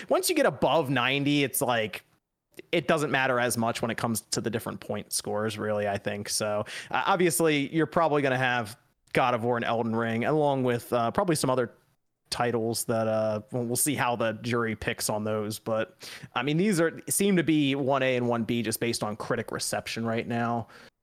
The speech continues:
Um, but I, I'm pretty happy it got this score, because I was concerned it might run into that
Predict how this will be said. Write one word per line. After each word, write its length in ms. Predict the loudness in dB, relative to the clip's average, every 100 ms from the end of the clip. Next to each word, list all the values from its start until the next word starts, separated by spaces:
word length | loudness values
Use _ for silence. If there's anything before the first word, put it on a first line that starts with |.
| _
Um, 280 | -8 -6 -6 -2
but 320 | -2 -2 -4 _ _ _ _ 2
I, 460 | 4 4 4 2 -2 _ _ _ _ _
I'm 160 | 0 2
pretty 200 | 4 4
happy 320 | 4 2 0
it 60 | 2
got 200 | 0 2
this 160 | 0 0
score, 240 | 2 2
because 300 | 2 0 2
I 100 | 4
was 140 | 2
concerned 480 | 2 2 4 2 4
it 100 | 2
might 220 | 2 2
run 160 | 2 2
into 180 | 2 2
that 300 | 2 2 -4